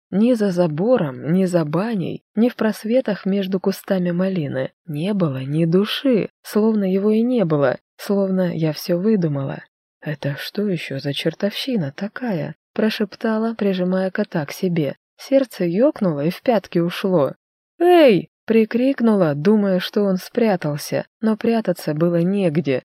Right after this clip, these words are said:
если только в бане, так дверь закрыта, или в той самой кладовке,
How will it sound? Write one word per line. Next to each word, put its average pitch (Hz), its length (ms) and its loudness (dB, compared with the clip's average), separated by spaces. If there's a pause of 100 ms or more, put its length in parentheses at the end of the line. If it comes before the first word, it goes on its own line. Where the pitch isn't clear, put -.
(120)
если 147 400 -6
только 147 400 -4
в 135 100 -12
бане, 175 580 -2 (120)
так 170 240 0
дверь 190 420 2
закрыта, 214 720 0 (100)
или 143 300 -4
в 135 120 -12
той 165 200 0
самой 156 360 -4
кладовке, 160 760 -2